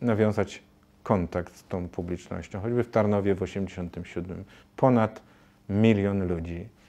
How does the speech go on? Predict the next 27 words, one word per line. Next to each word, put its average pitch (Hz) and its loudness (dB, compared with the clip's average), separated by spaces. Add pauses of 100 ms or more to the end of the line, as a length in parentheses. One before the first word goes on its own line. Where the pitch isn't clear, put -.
(200)
Kiedy 113 2
on 110 0
tak 104 -2 (120)
wyszedł 107 -2 (1400)
na, 98 0
na, 98 -2
na 98 -2
podwyższenie, 101 2
a 98 -2
tym 107 0
podwyższeniem 107 2
to 101 0
były 104 2 (240)
fundamenty 107 6
budującego 101 0
się - -6
Kościoła. 85 -8 (880)
To 101 -4
było 101 -2
też - -6 (120)
piękny 92 0
symbol. 90 -6 (360)
Na 104 0
fundamentach 110 4
budującego 95 0
się - -10
Kościoła 104 -4